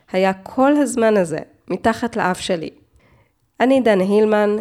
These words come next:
יוצרת, כותבת ועורכת הפודקאסט. ודאו שאתם רשומים לפודקאסט על ידי כפתור הסאבסקרייב. אם נהניתם מהפרק ואתם נהנים מהפודקאסט, תנו לו דירוג של חמישה כוכבים באפל פודקאסט,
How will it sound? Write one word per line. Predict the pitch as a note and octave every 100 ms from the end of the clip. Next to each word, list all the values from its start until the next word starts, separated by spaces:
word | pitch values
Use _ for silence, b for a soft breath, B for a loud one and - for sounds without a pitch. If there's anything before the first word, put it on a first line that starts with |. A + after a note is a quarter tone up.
| -
יוצרת, | F3+ F3 - A#3 A#3 A#3
כותבת | - E3+ - F#3+ G3 F3
ועורכת | E3 D#3+ F3+ - -
הפודקאסט. | F#3 D#3+ D#3+ - - - _ b b b -
ודאו | E3+ F3+ C#4+ D4+
שאתם | B3 G#3 F3
רשומים | D#3+ E3 F3+ G3 G#3
לפודקאסט | D#3+ G#3 A#3+ - D#3+ - -
על | F3
ידי | F3+ A#3
כפתור | B3+ G#3 - F#3+
הסאבסקרייב. | G3 G3 - - - G#3 F3+ - - _ _ _
אם | - C4
נהניתם | B3 E3 E3+ G3+ G#3+ E3
מהפרק | D#3 - E3 D3 - - _
ואתם | F3 F3+ G3+
נהנים | G#3 G#3+ A#3+
מהפודקאסט, | C4 G#3 D#3 - - - - b b b b
תנו | B3+ C#4
לו | D4+
דירוג | D4+ G#3+ F3+ G3+
של | -
חמישה | F#3+ F3 D#3+ - G#3
כוכבים | - - F#3+ D#3 D3+ E3 -
באפל | - - G3+ C4+ A#3+
פודקאסט, | B3 A#3+ - - E3 -